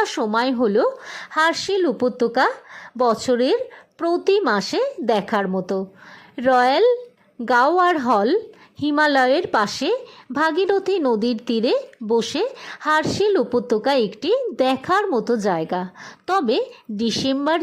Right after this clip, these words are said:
থেকে মার্চের মাঝামাঝি পর্যন্ত এটি একটি শীতকালীন আশ্চর্য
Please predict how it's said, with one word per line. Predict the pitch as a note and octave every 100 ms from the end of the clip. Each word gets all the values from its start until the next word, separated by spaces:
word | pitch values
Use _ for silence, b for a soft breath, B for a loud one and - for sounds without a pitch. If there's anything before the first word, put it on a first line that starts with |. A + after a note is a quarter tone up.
| -
থেকে | C4 C4 G4+ C#5 -
মার্চের | B3+ C4 D4 C#4+ F#4+ G4
মাঝামাঝি | E4+ G#3+ F#3 A#3+ B3 C4+ F4+ G4+
পর্যন্ত | G4+ D4 G#4+ G4 - B3+ A4 _ _ _ _ B B B B
এটি | D4+ D#4+ A4 G4+
একটি | G#3+ - E4 C5+ - -
শীতকালীন | - E4+ C#4 - D4+ D4+ G4+ C5+ C5+ -
আশ্চর্য | B3 C4 - - E4+ C4+